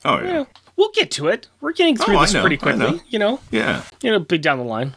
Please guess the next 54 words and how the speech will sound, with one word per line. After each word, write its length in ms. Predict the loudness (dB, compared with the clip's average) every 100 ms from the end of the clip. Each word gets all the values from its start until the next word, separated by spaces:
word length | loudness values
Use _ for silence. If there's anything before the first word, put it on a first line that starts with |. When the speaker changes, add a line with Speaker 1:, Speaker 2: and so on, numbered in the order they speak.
| -4
Speaker 1:
We 80 | 0
need 140 | 0
to 60 | 0
talk 180 | -4 -6 -2
Wheezy 380 | 0 0 -2 -2
in 100 | -4
June 260 | -2 -2
again. 320 | -2 -4 -6 -8 -20 -20 -18 -2
Speaker 2:
Yeah, 320 | 2 4 2
I 120 | 0
probably 340 | 0 0 0 0
should 160 | 0
have 160 | -2 0
reached 260 | -2 0 0
out 160 | 0
before 320 | -2 -6 -2
this 240 | 0 0 0
to 160 | -2
do, 180 | -2 -4
do 220 | -2 -2
some 380 | 0 0 0 -2 -2
pre-gaming 480 | -2 2 0 2
with 160 | 0 0
him 80 | 0
and 80 | 2
stuff, 280 | 0 -2 0
but 180 | -2 -2 -4
Speaker 1:
Yeah. 280 | 0 0 -2 -8
Speaker 2:
I 100 | -4
just 420 | 0 0 -2 -6
did 200 | -2 0
not 300 | 0 0 -2
get 220 | -8 -4
that 240 | -2 -2 -2
done. 300 | -4 -4 -12 -16 -20 -16
So 180 | -4 4
Speaker 1:
Yeah, 340 | 6 6 4 0 0
I 120 | 0
didn't 280 | 4 2 2
either. 360 | 0 2 0 0
I 60 |
was 120 | 0
like, 280 | 0 -2 -6 -4
"Wow, 260 | 2 2
this 180 | 2 0
would 160 | 0 0
be 100 | 0
a 60 |
great 260 | 2 0 2
thing 140 | -2
for 160 | 2 2
us 100 | 2
to 60 | 0
do." 360 | 0 2 0